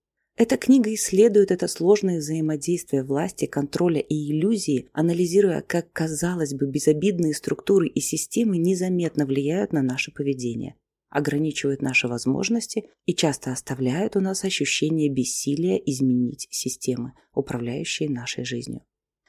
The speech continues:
Это исследование выходит за рамки вымышленного мира. Оно затрагивает проблемы реального мира, такие как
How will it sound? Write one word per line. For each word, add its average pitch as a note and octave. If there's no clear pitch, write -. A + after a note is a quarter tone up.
Это E3+
исследование F3
выходит D#3
за C#3+
рамки C#3+
вымышленного C3+
мира. B2
Оно D3+
затрагивает D#3
проблемы D3+
реального D#3
мира, C3
такие C3+
как -